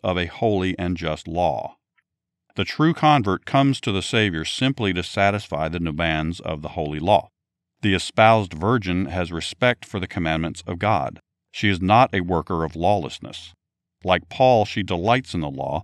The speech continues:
and says, with the psalmist, "I will run in the way of your commandments." That's taken from Psalm one nineteen, verse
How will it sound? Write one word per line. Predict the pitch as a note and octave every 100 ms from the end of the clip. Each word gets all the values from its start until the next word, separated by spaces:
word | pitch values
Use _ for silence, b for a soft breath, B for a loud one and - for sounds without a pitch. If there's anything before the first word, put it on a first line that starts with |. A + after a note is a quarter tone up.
| -
and | F#2 F#2+
says, | - G#2 G2 F#2+ - - -
with | G2 G2+ -
the | F2
psalmist, | - A2 A#2+ E2 - - - _ _ _ _ _ -
"I | G2 G2+
will | G2 F2+
run | F2+ A2 A2+ A2
in | G2 F2+
the | E2+
way | F#2+ G2 F#2
of | E2
your | E2+ E2+
commandments." | - F2 D#2+ D2+ A#1+ G1+ -
That's | E2 D#2+ -
taken | - D#2+ D#2
from | D2+ D2
Psalm | D2 E2 D#2+ D2+ D2+ B1+ -
one | E2 E2
nineteen, | D#2+ D#2 - F#2+ E2 D2+
verse | D#2 D2+